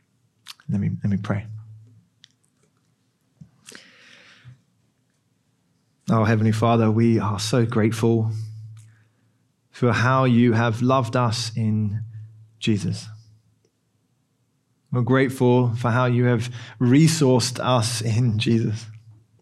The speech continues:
You have graciously given us all things,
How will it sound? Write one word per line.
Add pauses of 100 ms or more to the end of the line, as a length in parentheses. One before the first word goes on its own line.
(720)
You
have
graciously
given
us
all
things,